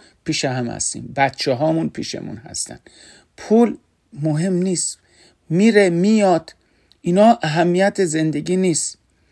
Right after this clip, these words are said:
یا هر چیز دیگه. موقعی که دعوا می‌خواد بشه، کی هست که میسته؟ خانوما هستن، میستن،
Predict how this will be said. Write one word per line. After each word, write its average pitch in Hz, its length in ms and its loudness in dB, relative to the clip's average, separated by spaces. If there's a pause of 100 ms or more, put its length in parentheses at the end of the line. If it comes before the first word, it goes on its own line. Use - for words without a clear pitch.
(260)
یا 160 120 2
هر 240 240 2
چیز 220 280 -2
دیگه. 170 500 2 (880)
موقعی 135 320 -4
که 139 280 0 (340)
دعوا 127 360 2
می‌خواد 139 440 -4
بشه، - 320 -10 (440)
کی 220 200 2
هست 196 280 2
که 160 120 -4
میسته؟ 156 360 -4
خانوما 123 540 -4
هستن، 123 400 -10
میستن، 147 560 -6